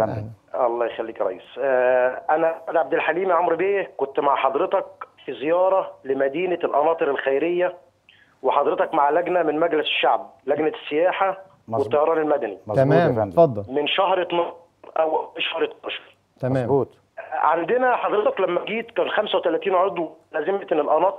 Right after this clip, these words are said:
Speaker 3: ترجع مدينة سياحية جميلة زي ما كانت، واتعمل تقارير ومحدش عمل حاجة لحد النهاردة. دخلنا سبع تمن سنين القناطر عبارة عن خرابة،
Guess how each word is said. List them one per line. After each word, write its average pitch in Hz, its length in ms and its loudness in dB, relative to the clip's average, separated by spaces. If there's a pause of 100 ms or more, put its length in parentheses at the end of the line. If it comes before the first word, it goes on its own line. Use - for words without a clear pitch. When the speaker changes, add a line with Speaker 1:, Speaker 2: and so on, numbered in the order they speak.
(160)
Speaker 3:
ترجع 160 320 0
مدينة 156 380 0
سياحية 165 520 -2
جميلة 156 400 0
زي 147 140 0
ما 160 220 -2
كانت، 170 300 0 (880)
واتعمل 156 440 2
تقارير 170 720 -2
ومحدش 170 540 0
عمل 175 260 2
حاجة 175 260 0
لحد - 260 -2
النهاردة. 131 480 0
دخلنا 185 340 0 (140)
سبع 196 300 -2
تمن 196 320 0
سنين 180 260 0
القناطر 185 720 2
عبارة 185 340 0
عن 156 240 -2
خرابة، 151 500 0